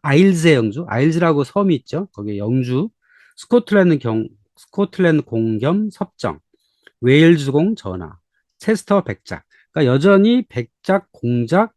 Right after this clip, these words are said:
그리고 직할 영주 이런 역할들을 굉장히 많이 하고 있다는 거죠. 그래서 영국이란 나라를 잘 들여다보면 영국 왕은 영국에서,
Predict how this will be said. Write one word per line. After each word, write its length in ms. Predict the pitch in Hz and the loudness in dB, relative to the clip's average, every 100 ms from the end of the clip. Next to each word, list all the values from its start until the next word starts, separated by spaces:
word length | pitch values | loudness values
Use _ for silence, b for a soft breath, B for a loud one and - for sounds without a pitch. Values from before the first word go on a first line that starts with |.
| _ _ - | _ _ -16
그리고 200 | 117 120 | -10 -10
직할 600 | - - - 175 170 139 | -10 -16 -10 -2 0 0
영주 500 | 123 135 123 190 247 _ _ _ - | 0 0 -2 -4 -4 _ _ _ -10
이런 240 | 123 143 | -2 0
역할들을 880 | 127 - - 135 123 120 160 185 190 - | 0 -2 -6 -4 -4 -2 -2 0 -2 -6
굉장히 500 | 104 104 104 110 127 | -8 -6 -6 -6 -4
많이 260 | 101 113 | -4 -6
하고 360 | 117 180 175 110 | -6 -8 -6 -8
있다는 440 | - - 120 110 | -8 -6 -6 -4
거죠. 420 | 92 82 139 139 _ b b b b b b | -8 -12 -10 -12 _ b b b b b b
그래서 560 | - 170 202 202 226 226 _ - | -8 -4 -2 0 -2 -4 _ -8
영국이란 480 | 131 170 214 214 196 | -2 0 2 2 2
나라를 280 | 170 170 165 | 2 0 -2
잘 260 | - 131 - | -6 -10 -8
들여다보면 760 | 131 147 127 120 196 226 104 | -6 -6 -4 -4 -2 -4 -4
영국 400 | 107 147 185 - - | -4 -2 -4 -6 -8
왕은 580 | 107 113 196 214 90 - _ _ _ 120 | -4 -2 0 0 -4 -10 _ _ _ -8
영국에서, 960 | 113 143 160 180 160 135 156 185 247 | -4 -2 0 -2 -2 -4 -2 -4 -4